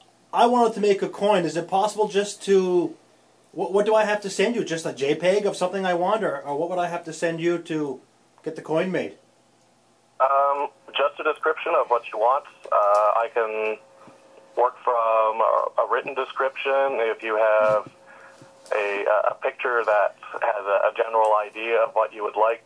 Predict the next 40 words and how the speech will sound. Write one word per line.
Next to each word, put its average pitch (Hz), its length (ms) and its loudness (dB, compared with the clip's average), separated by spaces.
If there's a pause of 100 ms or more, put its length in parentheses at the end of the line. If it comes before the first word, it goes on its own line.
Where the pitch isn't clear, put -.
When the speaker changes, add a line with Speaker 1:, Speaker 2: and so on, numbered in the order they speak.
Speaker 2:
then 104 120 -2
I 101 180 2
can 104 120 -4
work 104 240 0
with 110 140 -4
that. 107 260 2 (460)
Uh, - 80 -2
I 98 340 2
won't 123 280 0
work 117 320 0
with 104 360 -2 (400)
copyrighted 101 580 0
material, 95 480 -2
obviously, 95 680 -2 (140)
but, - 220 -2 (220)
um, - 440 0 (360)
if - 100 -2
you 104 160 -4
own 104 160 0
the 104 60 0
rights 107 240 -2 (160)
to 107 420 -6 (720)
the 107 60 -6
artwork 117 460 0
that 117 200 0
you, 110 400 -6 (500)
uh, 98 240 2
would 104 100 0
like 110 180 0
a - 20 -18
coin 113 280 0
based 110 280 -4
on, 107 200 0
then 104 100 -2
I 98 100 -2
can 98 180 -8
certainly 101 640 -4 (100)
work 107 180 -2 (100)
from 107 200 -2
that. 104 280 -2